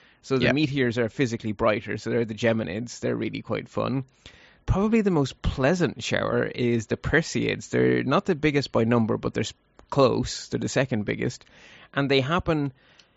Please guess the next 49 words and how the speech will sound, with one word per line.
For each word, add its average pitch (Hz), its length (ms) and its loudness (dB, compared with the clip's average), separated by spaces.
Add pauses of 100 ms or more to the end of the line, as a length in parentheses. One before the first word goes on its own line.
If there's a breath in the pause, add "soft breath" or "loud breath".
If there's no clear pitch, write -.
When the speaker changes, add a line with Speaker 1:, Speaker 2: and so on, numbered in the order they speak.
(540 soft breath)
Speaker 1:
just 196 380 0
after 160 320 0
that 143 160 2
time 135 240 0
of 123 140 -2
year 127 440 2
when 117 300 0
it 113 120 -4
doesn't 131 260 -2
actually 123 300 -2
get 110 200 0
fully 113 280 -2
dark. 104 460 -2 (240)
So 139 100 -4
basically, 131 280 2
the 113 80 -2
skies 160 380 0
are 165 80 2
just 147 400 -2
actually 123 300 -2
getting 113 200 0
dark. 104 380 -2
Usually 151 400 0
the 123 100 0
weather 117 280 0
Speaker 2:
Right. 113 100 2
Speaker 1:
is 113 80 0
good, 113 420 0
so 123 80 -2
you 117 120 2
have 117 120 -2
this 117 160 -2
idea 120 240 2
of 113 120 -2
being 117 260 0
sitting 156 280 0
out 127 220 2
on 117 80 -2
a 110 40 -6
dark, 127 440 -2
mild 120 500 2
summer 165 260 2
night 120 380 2 (480 loud breath)
around 143 140 0
about 139 160 0
the 127 60 -6
twelfth 131 400 0
of 139 100 0
August. 117 640 0